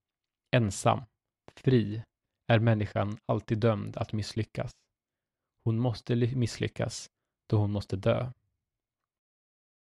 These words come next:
Men om hon totalt lyckas underkasta sig, lyckas säga ifrån sig sin identitet och totalt uppgår i partiet,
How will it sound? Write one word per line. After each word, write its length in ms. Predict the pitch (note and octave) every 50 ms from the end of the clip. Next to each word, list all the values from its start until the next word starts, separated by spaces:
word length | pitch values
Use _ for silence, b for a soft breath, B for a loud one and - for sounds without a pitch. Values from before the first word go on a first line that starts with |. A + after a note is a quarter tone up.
| _ _ _ _
Men 100 | A2 A2+
om 120 | A2+ A2+
hon 100 | A#2 A#2
totalt 500 | - - - - D3+ D#3 D3+ D3 C3+ -
lyckas 320 | C#3 A#2+ A2+ - G#2+ - -
underkasta 600 | - B2 A2 G#2 G2+ G2 - A2+ G#2 - - A2
sig, 340 | - - A#2 A2 - B2 - _ _ _ _ _ _ _ _
lyckas 300 | A#2+ A#2 - - A2+ -
säga 320 | - - - A#2 A2+ A2
ifrån 360 | G#2+ - - - B2+ B2+ A#2+
sig 320 | A#2 - B2 A#2 A2+ A2+ A2+
sin 260 | - - A#2 G#2+ A2
identitet 720 | A2+ G#2+ G#2+ G#2+ G#2 - - - - A2+ A2+ A#2 - - - _ _ _ _ _ _ _ _
och 140 | A#2+ A2 -
totalt 440 | A2+ - - C3+ B2+ A#2+ A2+ -
uppgår 400 | C#3 B2 - - - - A2+ A2
i 80 | A2+ G#2
partiet, 600 | - - - - A#2 A2 A2 A2+ A#2 A#2 - -